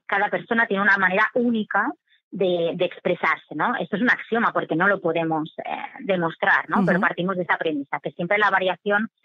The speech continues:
Speaker 1: dentro del autor va a ser más pequeña que la variación que va a tener con otro autor, ¿no? Siempre va a haber cosas más similares, a pesar de que, pues, hable o escriba,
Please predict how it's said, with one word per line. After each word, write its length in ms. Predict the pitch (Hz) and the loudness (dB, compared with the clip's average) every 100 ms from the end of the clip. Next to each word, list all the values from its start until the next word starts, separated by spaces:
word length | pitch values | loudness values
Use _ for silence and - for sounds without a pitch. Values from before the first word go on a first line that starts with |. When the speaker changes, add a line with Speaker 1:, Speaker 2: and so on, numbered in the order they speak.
| - - | -16 -2
Speaker 1:
dentro 320 | 220 233 240 | 0 2 2
del 120 | 233 | 4
autor 360 | 220 220 233 233 | 2 2 0 2
va 60 | |
a 80 | 202 | 0
ser 260 | - 214 220 | 0 -2 -2
más 260 | 208 220 226 | 0 0 0
pequeña 420 | 226 220 233 240 262 | -2 0 2 2 2
que 80 | 214 | 2
la 80 | |
variación 400 | 185 175 175 196 | 4 2 0 0
que 60 | 196 | 2
va 80 | 208 | 2
a 60 | 196 | 2
tener 240 | 185 202 _ _ - _ _ | 0 -4 _ _ -20 _ _
con 200 | 226 202 | -2 2
otro 220 | 202 202 | 2 2
autor, 360 | 180 156 - 156 | 2 0 -4 -2
¿no? 140 | 220 294 | -2 0
Siempre 280 | 196 185 | -2 2
va 60 | 180 | 2
a 20 | |
haber 160 | 180 180 | 2 0
cosas 220 | 185 185 | -2 0
más 180 | 190 196 | 0 0
similares, 600 | 214 196 196 208 208 302 - | 0 0 4 2 2 -4 -2
a 180 | - 185 | 0 0
pesar 320 | 175 - 180 | -2 0 0
de 140 | 185 185 | 0 0
que, 180 | 190 208 | -2 -2
pues, 160 | 180 - | -6 -2
hable 360 | 175 175 185 185 | 0 2 2 0
o 120 | 170 | 0
escriba, 480 | 165 - 262 226 233 | -4 -4 -2 0 0